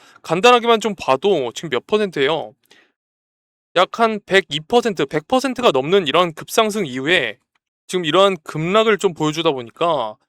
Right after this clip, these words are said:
여러분들 굉장히 우려스러우실 거예요. 하지만 여러분들 지금 당장 이 매도를 하실 생각이 있었다면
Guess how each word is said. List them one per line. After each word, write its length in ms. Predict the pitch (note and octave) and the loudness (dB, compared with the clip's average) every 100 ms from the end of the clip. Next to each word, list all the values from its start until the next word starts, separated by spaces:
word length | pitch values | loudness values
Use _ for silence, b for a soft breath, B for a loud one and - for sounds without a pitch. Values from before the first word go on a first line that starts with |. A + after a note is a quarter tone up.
| - | -6
여러분들 280 | C#3+ F3+ F3+ | -4 -2 -4
굉장히 300 | D3+ D#3 G3 | -4 0 0
우려스러우실 680 | D3 B2+ G3 A3+ A3 G3+ G3 | 0 0 0 2 0 0 0
거예요. 400 | F3 B2 G#2+ F#3+ _ b b b b b - | 0 0 -2 -8 _ b b b b b -8
하지만 440 | A3 A#3 F#3 E3+ | -2 4 4 4
여러분들 360 | B2+ F#3 F#3+ C#3+ - | 2 2 0 -6 -4
지금 420 | - D#3+ F3 - | -6 -4 -4 -4
당장 540 | D#3 D3 G3 F3+ B2 | -6 0 2 2 0
이 140 | A#2 C3+ | -6 -10
매도를 440 | A#2 B2+ D3+ A3+ A3 | -4 -2 0 0 0
하실 180 | G#3+ | -2
생각이 300 | A3 A3 G#3 | -6 -2 -2
있었다면 680 | C#3 - C#3 A#2 C#3 C#3+ G#2 | -2 -8 -6 -4 -4 -4 -8